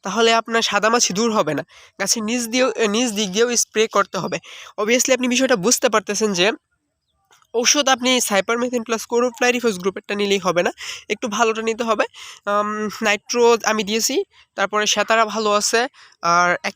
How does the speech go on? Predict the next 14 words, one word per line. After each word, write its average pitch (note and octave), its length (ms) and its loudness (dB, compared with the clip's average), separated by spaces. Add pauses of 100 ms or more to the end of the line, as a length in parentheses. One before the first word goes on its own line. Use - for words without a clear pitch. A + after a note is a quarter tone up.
(120)
আহ, G#3+ 600 2
এটা, G3 420 -2
আহ, F#3+ 120 4
তারপর F#3+ 220 -4
সাকসেস A3 480 -2
ভালো F#3+ 220 2
আছে। F#3+ 220 2 (340)
আপনি A3 200 -4
চাইলে G#3 220 0
এগুলো G#3+ 220 0
নিতে A3+ 240 -2
পারেন A3+ 220 2
যে G#3 120 -2
কোনোটা, A3 260 -2